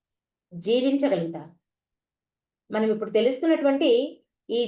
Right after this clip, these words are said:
జీవిత పరమార్థాలన్నీ భుక్తి కానీ, రక్తి కానీ, యుక్తి కానీ, ముక్తి కానీ, చివరిదైనటువంటి శక్తి కానీ, ఇవన్నీ మనం ఉపయోగించుకుంటే ఎంతో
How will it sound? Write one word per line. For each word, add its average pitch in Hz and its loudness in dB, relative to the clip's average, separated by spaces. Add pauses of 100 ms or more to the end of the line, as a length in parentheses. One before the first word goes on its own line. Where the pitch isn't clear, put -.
(120)
జీవిత 262 -4 (120)
పరమార్థాలన్నీ 214 -2 (720)
భుక్తి 196 -2
కానీ, 180 -4 (480)
రక్తి 180 -2
కానీ, 180 -2 (440)
యుక్తి 220 -2 (100)
కానీ, 185 -2 (400)
ముక్తి 214 -2
కానీ, 208 -2 (560)
చివరిదైనటువంటి 208 -2 (680)
శక్తి 208 -2 (100)
కానీ, 156 -8 (540)
ఇవన్నీ 190 -4 (520)
మనం 196 -6 (140)
ఉపయోగించుకుంటే 214 0 (140)
ఎంతో 190 -2